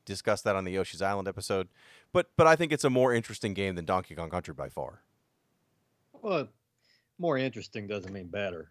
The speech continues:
Speaker 2: Um, <laughs> more interesting. Uh, yeah,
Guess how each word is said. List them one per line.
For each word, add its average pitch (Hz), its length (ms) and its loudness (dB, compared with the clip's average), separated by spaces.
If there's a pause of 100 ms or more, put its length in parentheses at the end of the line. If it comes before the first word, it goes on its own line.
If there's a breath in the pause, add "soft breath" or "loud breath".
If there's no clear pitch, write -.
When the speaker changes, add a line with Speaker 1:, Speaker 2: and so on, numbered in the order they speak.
(160)
Speaker 2:
Um, 90 460 -6 (1000)
<laughs> - 360 2
more 131 200 0
interesting. 107 640 -10 (140)
Uh, 113 200 -8
yeah, 220 320 2